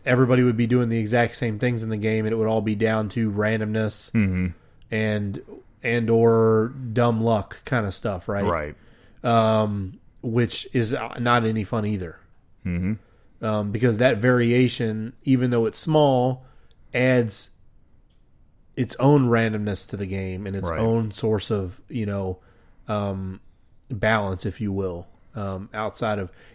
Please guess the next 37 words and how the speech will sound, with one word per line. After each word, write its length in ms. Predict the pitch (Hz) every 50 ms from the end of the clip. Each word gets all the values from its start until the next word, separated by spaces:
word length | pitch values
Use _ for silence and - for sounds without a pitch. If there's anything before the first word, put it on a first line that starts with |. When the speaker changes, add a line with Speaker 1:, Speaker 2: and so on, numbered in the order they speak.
| -
Speaker 1:
even 200 | - 123 127 131
though 80 | 135 131
it 40 | 117
might 200 | 123 127 127 -
be 60 | 147
a 20 |
little 160 | 139 135 131
worse 300 | 127 151 165 151 135 117
because 320 | - 143 113 - 147 131 123
it, 120 | 135 -
like 160 | 123 107 104 107
you 80 | 113
said, 180 | 104 - 143 123
it 80 | 104 101
adds 240 | 107 113 120 113
a 60 | 113 107
different 320 | 123 127 - 143 117 107
strategy. 680 | - - 147 143 147 135 131 113 110 107 104 107 107 - _ _ _ _ _ _ _ _ _ _ _ - _ _ _ _ _ _ -
Now 300 | 113 107 107 117 123 123
these 160 | 123 117 113
other 180 | 127 120 120 110
two 220 | - - 160 156
things 380 | 143 - 135 120 120 123 117 -
have 200 | 123 117 113 -
to 200 | 120 104 104 - - - - - - _ - - - _ _ -
cope 280 | - - 147 151 143 -
with 120 | 123 110
that 260 | - 117 113 - - -
strategy 680 | - - 120 107 104 104 104 95 98 104 110 117 117 -
Speaker 2:
Mm-hmm. 400 | 101 95 95 92 87 95 98 -
Speaker 1:
and 100 | 110 110
develop 360 | 110 107 120 120 120 110 - -
other 220 | 135 135 139 127
tactics, 560 | 117 - 123 117 110 107 - 123 117 117 - -
and 80 | 117 107
it 60 | 101
changes, 400 | - - 127 127 117 110 107